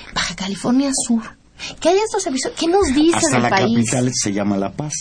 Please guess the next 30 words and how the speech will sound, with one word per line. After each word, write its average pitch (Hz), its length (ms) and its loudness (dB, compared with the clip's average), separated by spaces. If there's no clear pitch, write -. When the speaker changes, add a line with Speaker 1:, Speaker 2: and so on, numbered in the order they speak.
Speaker 1:
Mira 196 280 4
tú. - 200 -8
¿Qué 320 140 2
nos 339 260 2
dice, 285 480 2
qué 269 120 4
nos 302 160 4
dice 262 320 2
de, 208 340 2
de 196 280 0
nuestra 202 280 0
sociedad? 202 580 0
¿Y 233 120 0
qué 330 140 2
nos 359 200 4
va? 311 300 6
Es 311 80 -12
decir, 247 280 2
lo 254 140 4
veo 330 220 4
como 370 200 0
una 330 120 2
especie 302 360 -4
de 277 60 0
indicador, 202 840 2
como 208 240 6
un 277 160 2
foco 302 320 2
rojo, 240 580 2
muy 269 240 8